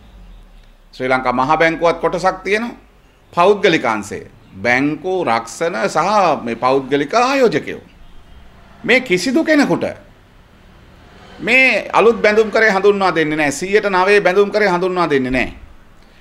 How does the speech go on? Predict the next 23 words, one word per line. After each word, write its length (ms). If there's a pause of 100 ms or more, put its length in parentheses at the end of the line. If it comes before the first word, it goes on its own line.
ඒක 140
හඳුන්වා 540
දෙන්නේ 200
සේවක 400
අරමුදල් 420
වලට 180
විතරයි. 340 (1080)
ඒතර 200
අන්ෆෙයා 560
මේක. 260
ඊ-, 240
අන්-, 240
ඊ-, 220
ඊ-, 200 (120)
ඊක්වල් 420 (260)
ට්‍රීට්මන්ට් 540
එකක් 240
නෙමෙයි 220
රජය. 280 (240)
දෙවිධයකට 640
සැලකීමක්. 540 (1160)
එක 180
වෙලාවක 580